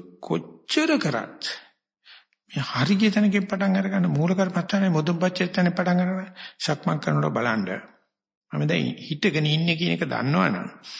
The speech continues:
කොහොමද ඒක තහවුරු කරන්නේ කියලා? කොහොමද ප්‍රත්‍යක්ෂණය කරන්නේ කියලා?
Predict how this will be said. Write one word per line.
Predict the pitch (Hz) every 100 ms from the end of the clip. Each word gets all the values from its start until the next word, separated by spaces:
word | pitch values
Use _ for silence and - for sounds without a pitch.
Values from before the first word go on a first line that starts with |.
| - -
කොහොමද | - 151 151 190
ඒක | 185 185
තහවුරු | - 151 180
කරන්නේ | 190 208 208 208
කියලා? | 214 214 _ _ _ _ _ _ _ _ _ _ _ -
කොහොමද | - 135 165
ප්‍රත්‍යක්ෂණය | 143 139 - 185 180 202 202
කරන්නේ | 190 - - 196
කියලා? | 98 92